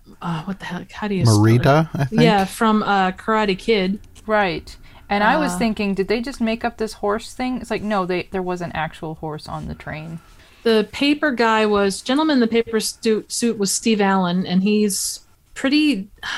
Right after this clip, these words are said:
Speaker 1: I'm trying to think who he is. I think he was a, like a Ed Sullivan sort of. Let's see.
Speaker 3: Oh,
Speaker 1: Or was he the
Speaker 3: was
Speaker 1: guy
Speaker 3: it,
Speaker 1: that did the music?
Speaker 3: was he on the show What's My Line?
Speaker 1: Hang on, I can look here.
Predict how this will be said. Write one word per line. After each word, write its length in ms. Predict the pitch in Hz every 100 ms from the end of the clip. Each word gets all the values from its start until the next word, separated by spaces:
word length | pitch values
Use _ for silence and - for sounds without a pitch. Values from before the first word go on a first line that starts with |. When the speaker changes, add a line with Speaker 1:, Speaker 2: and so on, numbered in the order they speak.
| -
Speaker 1:
I'm 100 | 220
trying 200 | 208 254
to 60 | 262
think 220 | 262 220
who 120 | 226
he 260 | 196 202 175
is. 440 | 143 - - - - - -
I 60 | 226
think 200 | 302 349
he 100 | 381
was 220 | 320 254
a, 320 | 226 196 180 -
like 200 | 202 202
a 300 | 180 160 - -
Ed 200 | 208 214
Sullivan 420 | 254 233 196 175
sort 280 | 175 202 185
of. 300 | 180 180 - -
Let's 580 | - _ - - - -
see. 100 | 185
Speaker 3:
Oh, 320 | 233 254 269
Speaker 1:
Or 100 | 254
was 160 | 262 269
he 60 |
the 60 | 349
Speaker 3:
was 120 | 415
Speaker 1:
guy 120 | 349
Speaker 3:
it, 40 | 339
Speaker 1:
that 140 | 302
did 140 | 277 240
the 80 |
music? 560 | 233 226 196 - - - -
Speaker 3:
was 240 | 190 190 -
he 240 | 233 262
on 220 | - 233
the 80 | 214
show 260 | 202 202 190
What's 340 | 175 170 -
My 160 | 170 160
Line? 420 | 160 156 156 175 - - -
Speaker 1:
Hang 160 | - 196
on, 160 | - -
I 60 |
can 200 | - -
look 160 | - -
here. 460 | - 220 220 220